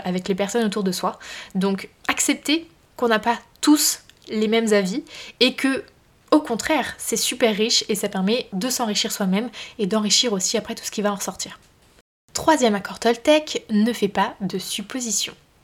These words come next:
Qu'est-ce que ça veut dire exactement ? <laughs> Même si c'est assez clair dans l'énoncé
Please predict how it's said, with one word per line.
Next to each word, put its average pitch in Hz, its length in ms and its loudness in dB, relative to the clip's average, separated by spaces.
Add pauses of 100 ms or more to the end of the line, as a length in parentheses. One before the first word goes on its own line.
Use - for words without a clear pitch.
(160)
Qu'est-ce 320 320 6
que 240 120 0
ça 269 180 -2
veut 240 120 2
dire 254 140 2
exactement ? 202 560 0
<laughs> - 20 -14
Même 220 280 2
si 277 280 -2
c'est - 360 -2
assez 247 340 2
clair 233 480 -4 (120)
dans 208 240 6
l'énoncé 240 600 0